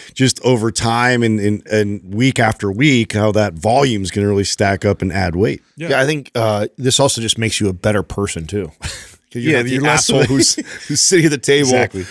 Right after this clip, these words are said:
Speaker 3: on their phone while there's other people that are
Speaker 1: So
Speaker 3: conversing.
Speaker 1: rude.
Speaker 2: I also
Speaker 1: Like, one of the rudest moves.
Speaker 2: And now I also think that besides the initial calorie cut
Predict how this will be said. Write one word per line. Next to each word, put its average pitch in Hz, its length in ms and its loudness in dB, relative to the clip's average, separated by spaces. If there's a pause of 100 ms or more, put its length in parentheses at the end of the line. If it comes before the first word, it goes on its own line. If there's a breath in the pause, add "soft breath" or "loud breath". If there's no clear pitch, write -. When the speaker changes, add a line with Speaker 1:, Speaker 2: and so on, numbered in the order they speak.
(120 loud breath)
Speaker 3:
on 143 240 4
their 143 140 4
phone 139 400 2
while 120 180 2
there's 117 220 2
other 127 180 4
people 117 320 0
that 113 160 -2
are 110 40 -2
Speaker 1:
So 110 360 4
Speaker 3:
conversing. 131 460 2
Speaker 1:
rude. - 40 -2
Speaker 2:
I 180 100 4
also 208 280 0
Speaker 1:
Like, 151 60 2
one - 20 2
of 139 60 2
the 123 120 0
rudest 131 380 2
moves. 98 360 -2
Speaker 2:
And 160 60 -2
now 165 120 0
I 170 160 2
also 196 320 0
think 175 400 0
that 127 340 -2
besides 156 520 0
the 151 100 0
initial 139 360 0
calorie 127 560 -2
cut 139 480 0